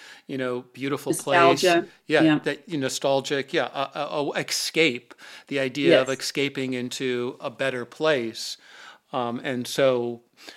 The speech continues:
Speaker 1: yeah, you hear that, you hear Down the Rabbit Hole, you know,
Speaker 2: Yes.
Speaker 1: We're All Mad Here, uh,
Speaker 2: Yeah.
Speaker 1: uh, all the time. Um, and I just, and, and it's just interesting that it's, um,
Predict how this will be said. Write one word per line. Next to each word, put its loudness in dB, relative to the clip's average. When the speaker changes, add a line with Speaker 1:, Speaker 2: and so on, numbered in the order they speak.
Speaker 1:
yeah, 4
you -2
hear 2
that, 4
you -4
hear 0
Down -4
the -6
Rabbit 0
Hole, 2
you -8
know, -2
Speaker 2:
Yes. 6
Speaker 1:
We're 0
All 2
Mad 0
Here, 0
uh, -2
Speaker 2:
Yeah. 6
Speaker 1:
uh, 0
all 2
the -4
time. -4
Um, -10
and -2
I 4
just, -8
and, 0
and -2
it's -6
just -4
interesting -2
that 0
it's, -6
um, -4